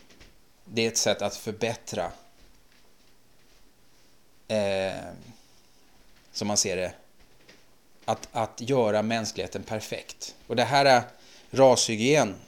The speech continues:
det är... Eh, det går ju tillbaka till Hitler. Och det är också motivet bakom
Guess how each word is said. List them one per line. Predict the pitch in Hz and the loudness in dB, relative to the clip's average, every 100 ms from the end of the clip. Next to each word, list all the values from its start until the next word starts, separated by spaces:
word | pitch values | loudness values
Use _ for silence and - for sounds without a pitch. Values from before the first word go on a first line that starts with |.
| - | -6
det | 110 113 | -2 2
är... | 113 104 98 | 6 6 6
Eh, | 98 95 95 - - - - - - - - - - - - - - - - - - - - | 6 4 0 -14 -20 -20 -20 -20 -20 -20 -20 -20 -20 -20 -20 -20 -20 -20 -20 -18 -16 -16 -4
det | - | 2
går | 135 | 6
ju | 131 | 6
tillbaka | 123 120 117 | 8 8 8
till | 120 | 0
Hitler. | 113 113 - - 98 95 - - - - - - - - - - - - - - - - - - - - - - - - | 0 -2 -2 -4 -2 -2 -8 -20 -20 -20 -20 -20 -20 -20 -20 -20 -20 -20 -20 -20 -20 -20 -20 -20 -20 -20 -20 -20 -20 -4
Och | - 123 120 | 2 4 6
det | 143 | 8
är | |
också | 139 120 131 | 8 6 4
motivet | 127 127 123 107 107 107 | 2 0 -2 -2 -2 0
bakom | 117 107 - 95 95 | 0 0 0 -6 -6